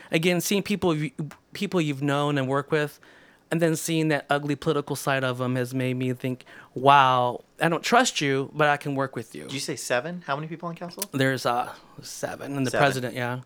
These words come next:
Speaker 2: Yeah.
Speaker 1: Yeah.
Speaker 2: Seven and the president.
Speaker 1: Six and the president,
Speaker 2: Six
Speaker 1: I'm
Speaker 2: and the
Speaker 1: sorry, yeah.
Speaker 2: president.
Speaker 1: Oh, no,
Speaker 2: Okay.
Speaker 1: no, I'm sorry. So we have six wards, and we have two at large.
Speaker 2: Oh, okay.
Speaker 1: And then the president,
Speaker 2: Yeah,
Speaker 1: yeah.
Speaker 2: eight and the president.
Speaker 1: So I think there was more, more drama, awkwardness amongst some of the council people, and,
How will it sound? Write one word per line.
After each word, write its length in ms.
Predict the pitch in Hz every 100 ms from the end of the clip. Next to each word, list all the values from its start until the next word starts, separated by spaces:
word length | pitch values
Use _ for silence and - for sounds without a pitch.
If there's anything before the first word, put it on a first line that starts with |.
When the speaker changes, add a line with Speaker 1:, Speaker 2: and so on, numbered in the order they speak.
| _
Speaker 2:
Yeah. 140 | 95 90 - _ _ _ _
Speaker 1:
Yeah. 260 | - - 143
Speaker 2:
Seven 380 | - - 127 110 -
and 240 | 104 101
the 60 | 90
president. 440 | - 80 - -
Speaker 1:
Six 300 | - 196 175
and 100 | 151 127
the 40 |
president, 360 | - 110 123 101
Speaker 2:
Six 100 | -
Speaker 1:
I'm 40 |
Speaker 2:
and 60 | 120
the 20 |
Speaker 1:
sorry, 0 |
yeah. 40 | 127
Speaker 2:
president. 300 | 82 - - - -
Speaker 1:
Oh, 120 | 220
no, 100 | 240
Speaker 2:
Okay. 80 | 185
Speaker 1:
no, 60 | 165
I'm 40 |
sorry. 300 | - 151 135 - _ _ _ _ - -
So 120 | -
we 80 | 165
have 100 | 143
six 280 | - 240 -
wards, 240 | 190 180 170
and 80 |
we 60 | 170
have 140 | 151
two 200 | - 202
at 140 | 185 147
large. 540 | 147 143 151 165 - - - 127
Speaker 2:
Oh, 100 | 113
okay. 200 | 117 - _ -
Speaker 1:
And 140 | 147
then 140 | 135
the 80 | 123
president, 460 | - - - - -
Speaker 2:
Yeah, 80 | -
Speaker 1:
yeah. 100 | 143
Speaker 2:
eight 80 | -
and 100 | -
the 40 |
president. 200 | - -
Speaker 1:
So 120 | -
I 60 | 277
think 120 | 302
there 60 | 254
was 120 | 220
more, 260 | 214 208 190
more 300 | 160 202 220
drama, 760 | 196 135 151 170 175 180 175 175
awkwardness 500 | 165 160 170 165 160 - -
amongst 460 | 156 151 143 -
some 200 | - 151
of 100 | 143
the 80 | 131
council 380 | - 139 135 143
people, 400 | - 127 135 123
and, 280 | 127 127